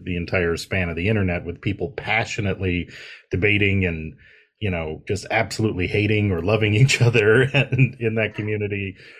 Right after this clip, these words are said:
without ever meeting and without ever, you know, speaking, you know, synchronously or, or whatever. So it, it is kind of interesting how much it's, it's grown and developed,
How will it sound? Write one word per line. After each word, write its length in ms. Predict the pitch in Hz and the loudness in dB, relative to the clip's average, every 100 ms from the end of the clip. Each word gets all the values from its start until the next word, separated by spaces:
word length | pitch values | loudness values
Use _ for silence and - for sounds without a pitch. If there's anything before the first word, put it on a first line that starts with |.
| - - | -4 2
without 280 | 135 160 | 4 4
ever 220 | 160 151 127 | 4 4 4
meeting 460 | 139 147 104 101 | 4 2 0 -2
and 180 | 101 101 | -4 -4
without 280 | 101 107 104 | -4 -2 -2
ever, 420 | 101 101 95 92 | -4 -4 -4 -8
you 140 | - 101 | -10 -8
know, 80 | 92 | -8
speaking, 600 | - 101 98 90 87 - | -6 -4 -2 -4 -6 -8
you 100 | 98 | -8
know, 260 | 87 80 - - _ - | -6 -8 -12 -18 _ -6
synchronously 680 | 120 113 98 90 87 82 78 | -2 2 2 0 0 -2 0
or, 180 | 80 | -4
or 180 | 76 85 | -4 -4
whatever. 340 | 87 82 82 80 | -4 -4 -6 -8
So 380 | - 87 82 - - - - _ | -4 -4 -4 -6 -16 -20 -20 _
it, 180 | 110 107 | 0 2
it 140 | 117 123 | 4 6
is 220 | 139 - | 6 4
kind 240 | 127 123 | 0 2
of 80 | 104 | 4
interesting 540 | 104 - 104 - 90 | 2 0 -4 -2 -4
how 200 | 76 95 | -2 -2
much 300 | 95 95 - | 0 0 -2
it's, 460 | 87 71 - - - _ _ | -6 -8 -10 -12 -14 _ _
it's 200 | - 82 | -10 -10
grown 360 | - 90 92 87 | -2 0 2 0
and 120 | 82 | -2
developed, 640 | 80 92 90 85 76 - | -2 0 0 0 -6 -18